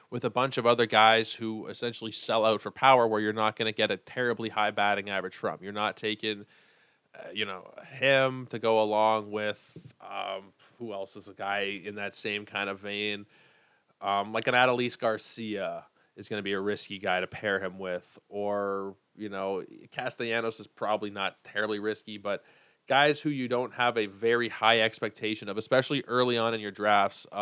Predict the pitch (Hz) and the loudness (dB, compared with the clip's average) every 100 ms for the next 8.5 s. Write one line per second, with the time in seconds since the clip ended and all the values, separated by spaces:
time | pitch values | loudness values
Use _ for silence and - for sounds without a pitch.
0 | 98 104 104 - 107 101 98 95 92 92 | -2 -2 -2 -4 -2 0 2 2 0 -6
1 | 67 - 52 - - 95 90 - - - | -10 -12 -16 -16 -14 -8 -6 -8 -18 -20
2 | _ 110 117 117 120 110 - 110 - 120 | _ -2 2 2 2 -2 0 -4 -4 -8
3 | - 113 110 113 110 113 110 98 82 87 | 0 0 0 -2 2 4 6 4 2 -6
4 | 98 101 107 107 - 110 104 101 98 101 | -8 -4 0 0 0 -4 -4 0 0 2
5 | 101 98 95 104 101 - 117 113 107 120 | -2 -2 -4 -2 -2 -2 -4 0 2 4
6 | 120 107 95 87 - 104 98 104 101 98 | 2 0 -2 -4 -8 -6 -4 -6 -6 0
7 | 98 98 95 95 95 98 92 - - _ | 0 0 -2 -2 -2 -4 -8 -12 -20 _
8 | _ _ - 98 98 | _ _ -10 -8 -8